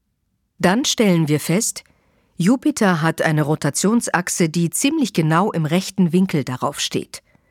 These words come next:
Nennen wir diese Richtung oben. Die Drehachse der Erde zeigt in eine ähnliche Richtung. Allerdings ist sie ein bisschen geneigt, um rund dreiundzwanzig Grad. Anders ist das bei der Venus.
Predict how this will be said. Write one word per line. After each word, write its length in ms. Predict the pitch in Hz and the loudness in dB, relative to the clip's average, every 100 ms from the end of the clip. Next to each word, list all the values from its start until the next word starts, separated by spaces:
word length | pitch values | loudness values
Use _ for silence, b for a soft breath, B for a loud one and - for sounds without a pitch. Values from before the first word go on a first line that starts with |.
| _ _ _ - | _ _ _ 0
Nennen 340 | 185 220 220 | 2 4 2
wir 180 | 190 196 | 4 2
diese 280 | 180 170 160 | 2 0 0
Richtung 440 | 160 - 175 185 - _ | 0 0 2 2 0 _
oben. 420 | - 160 143 127 - _ _ _ _ _ _ _ - | 0 0 0 -4 -6 _ _ _ _ _ _ _ -4
Die 80 | 175 | 0
Drehachse 520 | 165 233 - - 196 | 2 2 2 0 0
der 180 | 165 - | 0 0
Erde 360 | 226 302 208 | 0 2 0
zeigt 380 | 185 190 175 - | 0 0 0 0
in 100 | 170 | -2
eine 240 | 165 170 - | 2 0 2
ähnliche 480 | 226 190 135 139 | 2 2 0 -6
Richtung. 380 | 131 - - 117 B B B B | -6 -6 -4 -6 B B B B
Allerdings 500 | 175 175 180 180 - | 2 2 2 2 0
ist 200 | 180 - | -4 -2
sie 180 | 180 | 0
ein 140 | 165 165 | 0 -2
bisschen 420 | 262 - - 208 | -2 -2 0 2
geneigt, 720 | 190 190 190 131 - - - - | 2 4 2 0 -6 -18 -14 -4
um 140 | 151 | 0
rund 440 | 156 170 151 - | 2 0 -2 -6
dreiundzwanzig 760 | 156 165 185 165 - 139 - 190 | -2 2 2 0 -2 -4 -2 -6
Grad. 380 | 139 127 - - _ _ _ _ _ _ _ _ - | -6 -10 -12 -20 _ _ _ _ _ _ _ _ 0
Anders 480 | 190 180 165 165 - | 2 4 2 0 -2
ist 200 | - - | -6 -4
das 160 | 160 | -2
bei 100 | 180 | 0
der 160 | 170 202 | 2 4
Venus. 480 | 190 131 - - | 2 0 -4 -6